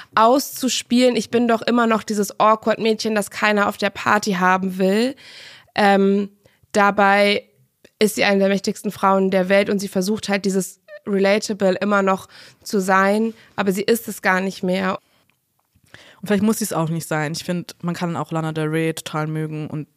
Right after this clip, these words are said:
Speaker 2: ich find sie trotzdem manchmal relatable und manchmal überhaupt nicht relatable. Also man darf nicht vergessen, dass die beiden Leute halt auch wirklich so Multimillionäre, wenn nicht sogar mehr sind, so.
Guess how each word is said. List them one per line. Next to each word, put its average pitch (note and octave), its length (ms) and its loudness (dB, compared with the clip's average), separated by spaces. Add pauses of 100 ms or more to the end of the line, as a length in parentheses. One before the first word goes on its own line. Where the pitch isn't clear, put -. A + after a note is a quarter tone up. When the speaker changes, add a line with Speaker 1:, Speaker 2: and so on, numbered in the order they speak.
Speaker 2:
ich - 120 -10
find D#3+ 140 -6
sie D#3+ 100 -8
trotzdem D3+ 560 -8 (140)
manchmal D3+ 340 -6
relatable D3+ 460 -4
und D3 200 -8
manchmal D3 260 -6
überhaupt D3 320 -6
nicht D3+ 140 -8
relatable. C#3+ 520 -6
Also D3+ 420 -6 (600)
man E3+ 100 -2
darf E3 160 0
nicht E3 120 -6
vergessen, E3+ 360 -4
dass D#3+ 140 -6
die E3 120 -8
beiden D#3 360 -2
Leute D#3 280 -4
halt D3+ 120 -6
auch D3 120 -10
wirklich D3+ 520 -10
so D3 320 -6 (440)
Multimillionäre, D#3 920 -4 (140)
wenn D#3+ 160 -6
nicht D#3+ 100 -8
sogar D#3+ 240 -4
mehr D#3 240 -4
sind, D3+ 180 -8
so. D3+ 260 -8